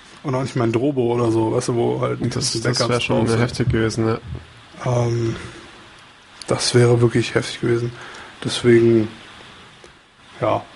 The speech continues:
Speaker 1: nehme ich das Ganze so ein bisschen lockerer, glaub ich.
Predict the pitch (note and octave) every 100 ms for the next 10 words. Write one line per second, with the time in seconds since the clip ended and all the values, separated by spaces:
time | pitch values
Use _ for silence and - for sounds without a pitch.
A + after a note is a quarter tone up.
0 | - C#3 B2 B2 B2+ - A#2 - B2 B2
1 | A#2+ A#2 A#2 A#2+ A#2 A2 A#2 - A2+ A2+
2 | A2+ A2+ A2+